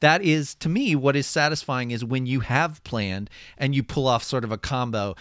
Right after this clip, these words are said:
one of those turns where you have, like, maybe two or three objectives that you pulled off in one round, where you say,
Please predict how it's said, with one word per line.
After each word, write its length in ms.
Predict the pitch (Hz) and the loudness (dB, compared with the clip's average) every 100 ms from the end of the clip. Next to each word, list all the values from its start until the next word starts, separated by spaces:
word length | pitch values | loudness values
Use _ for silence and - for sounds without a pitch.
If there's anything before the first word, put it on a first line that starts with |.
| - | -10
one 180 | - 131 | 2 4
of 100 | 131 | 4
those 200 | 123 117 | 4 2
turns 460 | - 143 135 131 131 | 0 -2 0 -4 -2
where 100 | 113 | -2
you 200 | 117 127 | -2 0
have, 200 | 117 107 | 0 0
like, 240 | 101 90 | -4 -2
maybe 240 | 113 110 | -4 -4
two 340 | 104 - 143 139 | -6 2 4 4
or 120 | 113 | 2
three 380 | - 131 139 143 | -4 -2 2 2
objectives 500 | 110 120 113 143 120 | 2 0 0 0 -2
that 140 | 120 | -4
you 100 | 120 | -4
pulled 320 | 98 - 120 117 | -6 -6 -4 0
off 240 | 117 120 | 0 0
in 180 | 110 101 | -4 -4
one 240 | 107 113 | -2 -2
round, 360 | 107 104 107 123 - - | -2 -4 -4 -8 -12 -4
where 100 | 113 | 0
you 100 | 104 | 2
say, 260 | 98 101 | 0 -2